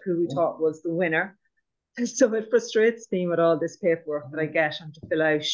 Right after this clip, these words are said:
and it's, it's not even used then. But anyway, my third point then was: um,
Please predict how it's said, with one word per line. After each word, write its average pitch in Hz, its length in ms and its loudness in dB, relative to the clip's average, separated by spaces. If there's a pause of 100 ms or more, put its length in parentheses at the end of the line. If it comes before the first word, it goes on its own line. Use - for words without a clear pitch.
(180)
and 156 420 -4
it's, - 260 -6 (380)
it's 175 200 -2
not 160 200 4
even 151 200 0
used 202 520 4
then. 156 260 2 (320)
But 190 120 6
anyway, 202 180 8
my 180 160 4
third 220 320 4
point 190 240 -2
then 175 240 0
was: 160 440 -2
um, 151 800 -2